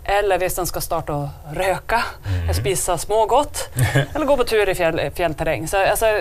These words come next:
Speaker 1: det är liksom alla de, eh, små beståndsdelarna i ekonomin och hur den, eh, folk tar beslutningar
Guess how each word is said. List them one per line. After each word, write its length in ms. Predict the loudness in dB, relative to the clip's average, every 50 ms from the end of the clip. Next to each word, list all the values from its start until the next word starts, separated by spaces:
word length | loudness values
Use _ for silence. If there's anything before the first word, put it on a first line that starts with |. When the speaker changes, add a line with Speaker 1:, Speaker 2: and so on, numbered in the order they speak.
| -2 -4 -2
Speaker 1:
det 160 | 0 2 2
är 60 | 2 2
liksom 220 | 0 -2 -2 -2
alla 260 | 0 0 2 2 2
de, 320 | 0 0 -2 -2 -4 -6 -8 -12 -18 -20 -12 -6
eh, 240 | -6 -6 -6 -6 -6
små 520 | -6 -6 -4 -4 0 0 2 2 2 2
beståndsdelarna 760 | 0 0 -2 -2 -2 -2 -2 -4 -4 -4 -4 -4 -4 -4 -6 -6
i 40 |
ekonomin 300 | -6 -6 -6 -6 -4 -4
och 180 | -4 -4 -2 -2
hur 80 | -2 0
den, 300 | 0 -2 -2 -4 -6 -8 -12 -16 -18 -20 -20 -18 -12
eh, 460 | -8 -6 -6 -4 -4 -4 -6 -8 -10
folk 260 | -6 -6 -6 -6 -6 -6
tar 160 | -6 -6 -6
beslutningar 560 | -6 -8 -8 -8 -8 -10 -12 -14 -14 -14